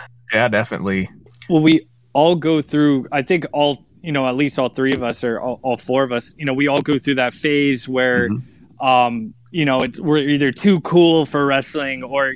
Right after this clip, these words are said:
Speaker 2: you, you have
Speaker 3: Right.
Speaker 2: that, that kid at the schoolyard who's like, "Oh, you watch that? It's so dumb." And then
Speaker 3: No,
Speaker 2: you
Speaker 3: I
Speaker 2: get
Speaker 3: don't.
Speaker 2: discouraged.
Speaker 3: <laughs> Uh-huh.
Speaker 2: Yeah.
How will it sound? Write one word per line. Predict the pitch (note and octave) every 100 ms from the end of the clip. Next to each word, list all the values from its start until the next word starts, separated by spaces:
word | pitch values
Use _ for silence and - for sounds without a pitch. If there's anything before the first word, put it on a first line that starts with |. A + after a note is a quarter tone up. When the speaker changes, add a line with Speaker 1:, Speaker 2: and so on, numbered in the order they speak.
| E3
Speaker 2:
you, | E3+ D#3+
you | F3 E3
have | E3+
Speaker 3:
Right. | D#3
Speaker 2:
that, | D#3 C3 - -
that | - D3+
kid | - F#3+ F3
at | E3 C#3
the | D3
schoolyard | - F#3+ F3+ E3 D3 C3+ C3
who's | C3+ C3 B2
like, | C3+ C3 A#2+ - - - -
"Oh, | A3+ F#3+
you | F#3 A3
watch | A#3 E3+ D3+ -
that? | E3 G#3 A3
It's | G#3+ E3
so | - G#3+
dumb." | D#3+ C3+ F#3 F#3+ G3 F3+
And | D#3 D3
then | D3+ C#3+
Speaker 3:
No, | F3+ B3+
Speaker 2:
you | A3
Speaker 3:
I | C3+
Speaker 2:
get |
Speaker 3:
don't. | C3 C#3+ F3+
Speaker 2:
discouraged. | G#3 E3 D#3 C#3
Speaker 3:
<laughs> | E3+
Uh-huh. | F3+ F#3+ G#3+ - - - B2+ D#3
Speaker 2:
Yeah. | G#3 G#3 C#3+ B2+